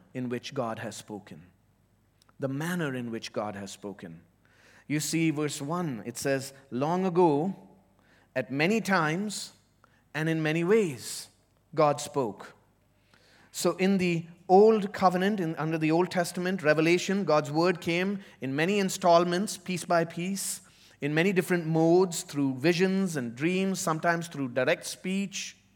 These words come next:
But now, if you notice in verse two, there's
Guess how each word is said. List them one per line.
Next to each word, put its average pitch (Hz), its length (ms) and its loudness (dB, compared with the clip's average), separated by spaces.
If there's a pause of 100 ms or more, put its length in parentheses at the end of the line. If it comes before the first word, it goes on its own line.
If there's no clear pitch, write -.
(920)
But 131 160 -6
now, 165 600 2 (420)
if - 40 -2
you 139 40 -2
notice 160 260 -2
in 143 120 -4
verse 151 180 -2
two, 160 320 -4
there's 143 300 -2